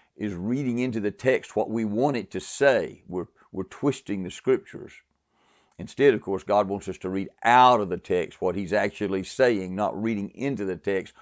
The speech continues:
what we want it to say. We've got to watch out for that. There are two passages, First Timothy chapter one and First Corinthians chapter six,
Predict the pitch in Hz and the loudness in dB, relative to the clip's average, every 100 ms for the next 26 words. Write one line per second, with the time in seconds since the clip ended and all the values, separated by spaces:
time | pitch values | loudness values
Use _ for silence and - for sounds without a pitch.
0 | - - 104 110 107 104 113 - 95 - | -14 -4 -2 0 -2 0 -2 -4 -10 -4
1 | 120 107 85 87 104 127 110 104 104 82 | 0 2 0 -6 -4 -2 -2 -2 -2 -4
2 | - - - - _ _ _ _ _ _ | -8 -14 -14 -18 _ _ _ _ _ _
3 | _ _ _ _ _ _ _ _ _ _ | _ _ _ _ _ _ _ _ _ _
4 | _ - - 110 - 170 190 165 139 123 | _ -14 -2 -2 2 0 0 2 2 2
5 | 87 78 95 - 113 - 120 113 117 113 | -4 -4 -6 -2 -6 -4 -6 -2 -2 -2
6 | 117 101 95 90 - 95 - 107 92 104 | -4 -4 -4 -6 -6 -6 -6 -8 -8 -8
7 | 98 101 - - 82 78 | -8 -8 -12 -8 -8 -8